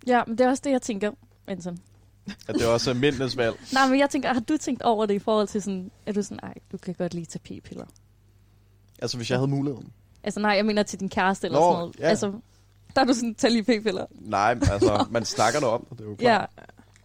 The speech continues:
Speaker 1: Men jeg tænker, jeg tænker bare, hvor meget det fylder hos fyre.
Speaker 2: Jamen, ja, det fylder jo en, en del,
Speaker 1: Altså,
Speaker 2: synes jeg.
Speaker 1: selvfølgelig.
Speaker 2: Eller hos mig, synes jeg.
Speaker 1: Ja.
Speaker 2: Men jeg, altså...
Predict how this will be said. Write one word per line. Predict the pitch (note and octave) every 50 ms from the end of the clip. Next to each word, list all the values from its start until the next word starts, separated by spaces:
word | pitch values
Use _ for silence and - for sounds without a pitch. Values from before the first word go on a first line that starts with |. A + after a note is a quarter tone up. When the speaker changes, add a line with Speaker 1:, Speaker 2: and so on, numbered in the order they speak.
| _
Speaker 1:
Men | - A#3
jeg | A3 G#3
tænker, | A#3 A3 A3 A3 G#3 G#3+
jeg | B3 A#3+
tænker | - C#4+ C4+ C#4
bare, | C4+ C4
hvor | B3+ B3
meget | A#3+ A#3 B3+ A#3+
det | -
fylder | - - C4 C4 B3 C#4 C#4+
hos | C4 A#3+ A3+ - -
fyre. | - - - A#3 A3+ A3+ A#3+ - _ _ _ _ _ _ _ _ _ _ _ - - _ _ _ _ _ _ _ _ _ _ _ _ _ _ _ _ _ -
Speaker 2:
Jamen, | - G2 F#2+ G2 G2+ G2 G2 G2 F#2+ F#2 F#2 F#2 F#2+ - -
ja, | A#2 A#2+ C#3 F3+ F3+ D3+ -
det | - A#2+
fylder | - - D3 D3+ G3+
jo | F3 C3+
en, | A#2+ A2 G#2 A2+ - - - - -
en | - A2
del, | G2+ C#3 D3+
Speaker 1:
Altså, | F3 G3+ -
Speaker 2:
synes | F#3+ C#3 B2 G#2
jeg. | B2
Speaker 1:
selvfølgelig. | A2+ - -
Speaker 2:
Eller | A2+ A2+ A2 G#2+
hos | G2+ - A#2 G#2 -
mig, | A#2 A2 A#2+ D#3 E3+ E3+ _
synes | - - A2+ -
jeg. | - B2 C3 C3+ - -
Speaker 1:
Ja. | - B2+ B2
Speaker 2:
Men | A#2+ A#2 A2+ A2+
jeg, | A2 A2+ A2+ A2+ -
altså... | - A2 - - A2 A2